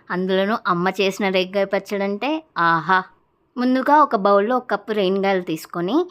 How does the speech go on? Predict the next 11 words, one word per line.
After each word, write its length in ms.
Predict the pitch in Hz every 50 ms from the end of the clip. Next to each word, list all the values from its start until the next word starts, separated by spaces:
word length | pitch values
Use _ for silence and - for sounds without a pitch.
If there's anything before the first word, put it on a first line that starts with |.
| - - _ -
అందులో 380 | 208 214 220 214 208 233 277 330 370 359 - _ _ - _ -
హాఫ్ 240 | 196 202 202 - - -
టేబుల్ 300 | 220 202 196 202 208 208
స్పూన్ 380 | - - - 226 214 208 196 170 165 - - _ _ _ _ _ _ _ _ -
మెంతి 280 | 190 185 190 185 220
పొడి, 300 | 214 - 208 202 196 208 208 -
హాఫ్ 240 | - 190 196 202 - _
టేబుల్ 280 | 233 220 202 202 214
స్పూన్ 400 | 208 - - _ - 220 202 190 185 - _ -
ఆవాల 360 | 185 175 170 170 175 190 190
పొడి, 360 | 185 190 196 190 175 185 180